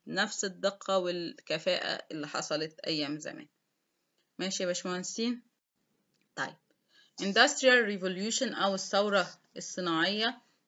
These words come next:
دي بقى حصلت إمتى؟ حصلت في أوائل القرن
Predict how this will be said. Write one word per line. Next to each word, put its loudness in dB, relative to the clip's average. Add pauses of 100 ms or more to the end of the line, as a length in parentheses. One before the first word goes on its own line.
دي -2
بقى 6
حصلت 0
إمتى؟ -2
حصلت 0
في -2
أوائل 2 (220)
القرن 2